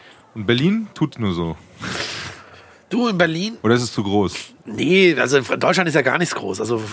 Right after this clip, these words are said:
Speaker 2: wenn man die Welt gesehen hat, ich meine, dreieinhalb Millionen Einwohner, was soll das denn?
Speaker 1: <laughs>
Speaker 2: Paris hat, weißt du, London, Tokio, Mexico City, L A, New York, dreieinhalb Millionen. So, das ist nicht zu groß, aber es ist,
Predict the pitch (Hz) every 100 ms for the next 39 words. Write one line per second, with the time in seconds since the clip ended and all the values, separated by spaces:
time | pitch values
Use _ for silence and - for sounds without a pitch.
0 | - 117 143 147 131 147 180 160 156 156
1 | 147 143 - 127 151 151 135 127 135 143
2 | 170 139 117 - - - - - - -
3 | 156 120 147 185 170 123 - 135 156 175
4 | 165 143 185 170 151 151 - - - -
5 | 160 180 - 143 147 143 135 147 - 160
6 | 147 147 160 143 143 147 - _ _ -
7 | 160 160 135 160 165 151 - - _ _
8 | _ - 160 156 147 156 175 - - _
9 | _ _ _ _ _ _ _ _ - -
10 | 151 156 147 127 127 165 147 - _ -
11 | 143 117 - 127 185 185 160 - - 139
12 | 185 165 190 - - - - 151 175 190
13 | - - - - - - 214 -